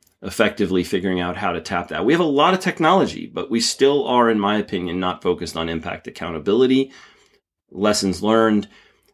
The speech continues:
and we're certainly not getting the insights down to the front lines. And I would say a big part of that, I, I, having been a part of the past twenty-five years of working with some of the top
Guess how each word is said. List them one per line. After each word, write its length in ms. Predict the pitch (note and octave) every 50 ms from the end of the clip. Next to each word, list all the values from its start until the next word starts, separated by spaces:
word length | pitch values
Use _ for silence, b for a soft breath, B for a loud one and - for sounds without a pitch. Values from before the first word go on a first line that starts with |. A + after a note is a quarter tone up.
| b -
and 120 | G2+ G#2+
we're 60 | G#2+
certainly 360 | G#2 - D3 C#3+ C3+ C3+ B2+
not 220 | A#2 A#2 A2 - F#2
getting 480 | G2 G2+ G2+ G2+ G2 F#2+ F#2 F2+ b b b b b _ _ _ _ _ _ _ _ -
the 180 | G2 G#2 - -
insights 480 | G#2+ G#2+ G#2+ G#2+ - G2+ F#2+ F#2 -
down 220 | - G#2 F2+ F#2+ F#2
to 120 | F2+ -
the 100 | - E2+
front 260 | - - D#2 D2 -
lines. 500 | D2+ C#2+ - - - - - - - - _ _ _ _ _ _ _ _ -
And 140 | G2+ G2+ G#2
I 60 | G2+
would 100 | G#2 G2+
say 140 | - A2+ G#2
a 80 | F#2+
big 260 | F2+ A#2+ B2 A2+ -
part 260 | - - - A#2 A#2+ C3
of 60 | A#2+
that, 160 | B2 B2 A2+
I, 200 | G#2 G#2 G2+ - - -
I, 80 | F#2 F2
having 400 | F2 F2 F#2+ F#2+ G2+ G#2 F2+ D#2
been 140 | G#2+ G#2
a 40 | F#2+
part 560 | D#2 - - - - - D3 - C#3+ D3+ - -
of 140 | C#3+ C3+ C#3+
the 80 | C#3+
past 300 | - - C3+ C3+ C#3 -
twenty-five 420 | - C#3+ C3+ C3 - D3+ B2+ A#2+ A#2+
years 300 | B2 A#2+ B2+ B2+ A2+ G#2+
of 160 | F2+ E2+ F#2+
working 340 | F#2+ G2 G2 - G#2+ G#2 G2
with 80 | F#2
some 160 | - G#2 G2+
of 60 | G2 F2+
the 80 | F2+
top 340 | - - - G#2+ G#2+ -